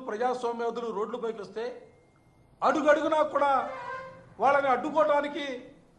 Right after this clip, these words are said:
బారికేడ్స్, అడుగడుగునా కూడా బారికేడ్స్ పెట్టారు. ఒక చోట కాదు, రెండు చోట్ల కాదు, మూడు చోట్ల కాదు, నాలుగు చోట్ల కాదు, అడుగడుగునా కూడా అడ్డుకోవటానికి ప్రయత్నం చేసినటువంటి పరిస్థితులు, అనేక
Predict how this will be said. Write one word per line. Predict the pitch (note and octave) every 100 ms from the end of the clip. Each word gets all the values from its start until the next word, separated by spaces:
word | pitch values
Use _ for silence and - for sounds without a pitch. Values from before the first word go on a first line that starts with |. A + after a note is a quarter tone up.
| _ _ _ C#3+
బారికేడ్స్, | F#3 C4 B3+ B3+ - - - -
అడుగడుగునా | G3 B3+ C4+ C4+ C4 -
కూడా | A3 A3 -
బారికేడ్స్ | G#3 - G#3+ -
పెట్టారు. | A#3 G3+ G3 G3+ - - _ D#3+
ఒక | F3+ A3+
చోట | A#3+ B3 A#3
కాదు, | A3 B3 A3
రెండు | A3 A#3+
చోట్ల | B3 C#4+ G#3
కాదు, | A3 B3+ G#3+
మూడు | A3 F#3+
చోట్ల | - G3+ A3
కాదు, | A3 B3
నాలుగు | A3 A3+ C4+
చోట్ల | B3+ G#3
కాదు, | F#3 - - - _ _ _ -
అడుగడుగునా | G3+ B3 B3 D4 C#4 B3+
కూడా | A3 A3 F#3+
అడ్డుకోవటానికి | F#3+ A#3+ G#3 A3 G#3 -
ప్రయత్నం | G3 F#3+ F#3+
చేసినటువంటి | F#3 F#3 E3+ F3 D3+ C#3+
పరిస్థితులు, | D#3+ - - - - - - - - - - - - - - - - - - - - - - - - _ _ _ _ _ _ _ _ _ _ _ _ _ _ -
అనేక | A#3+ D#4+ D#4+